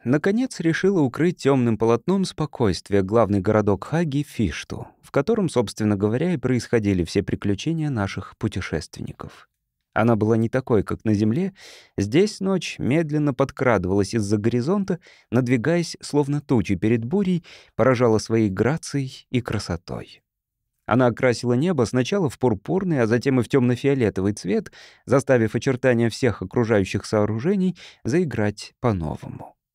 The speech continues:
Она была настоящей художницей этой крохотной планеты, безусловно заслуживающая внимания и восхищения её умением владеть кистью местной природы.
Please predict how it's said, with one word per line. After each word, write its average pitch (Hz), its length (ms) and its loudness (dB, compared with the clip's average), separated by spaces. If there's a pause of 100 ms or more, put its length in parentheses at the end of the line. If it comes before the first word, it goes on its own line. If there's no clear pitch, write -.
(360)
Она 139 240 4
была 147 320 0
настоящей 160 680 -2
художницей 110 720 0
этой 120 180 0
крохотной 117 500 0
планеты, 180 760 -2
безусловно 135 720 0
заслуживающая 107 800 2
внимания 101 560 2
и 101 40 0
восхищения 165 800 -2
её 123 320 2
умением 180 540 2 (300)
владеть 165 500 0
кистью 143 460 -2
местной 104 400 -2
природы. - 680 -6